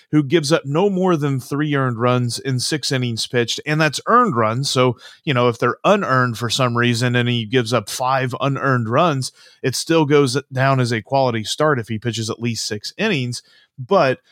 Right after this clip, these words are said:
he has done pretty well. This, it's a baseline of understanding for how well a pitcher, starting pitcher, has done during a season. This is the best it's been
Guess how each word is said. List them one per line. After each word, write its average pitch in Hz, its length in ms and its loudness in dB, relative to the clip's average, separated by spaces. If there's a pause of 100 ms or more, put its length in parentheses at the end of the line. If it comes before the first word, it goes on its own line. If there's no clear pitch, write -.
(400)
he 143 180 2
has 160 120 6
done 160 220 4
pretty 143 320 0
well. 135 380 2
This, 151 280 -2
it's 151 360 -4
a 165 40 0
baseline 151 540 0
of 135 80 0
understanding 120 600 -2
for 120 160 -2
how 117 160 2
well 113 380 2
a 113 120 -4 (160)
pitcher, 120 520 0
starting 147 440 -2
pitcher, 113 340 -6
has 110 300 -4
done 117 440 -2 (360)
during 131 260 4
a 110 140 0
season. 131 420 -2
This 185 180 2
is 214 160 0
the 170 120 2
best 180 360 0
it's 143 140 0
been 123 440 0